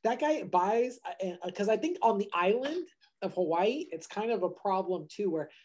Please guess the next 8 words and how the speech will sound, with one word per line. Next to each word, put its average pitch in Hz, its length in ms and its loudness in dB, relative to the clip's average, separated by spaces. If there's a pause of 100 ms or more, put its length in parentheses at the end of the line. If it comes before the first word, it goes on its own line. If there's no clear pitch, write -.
(120)
people 202 220 -2
buy 170 240 -2
exotic 160 440 -4
motorcycles 151 960 -6 (540)
and 143 280 -10
then 139 240 -6
they, 131 480 -2
uh, 123 280 -14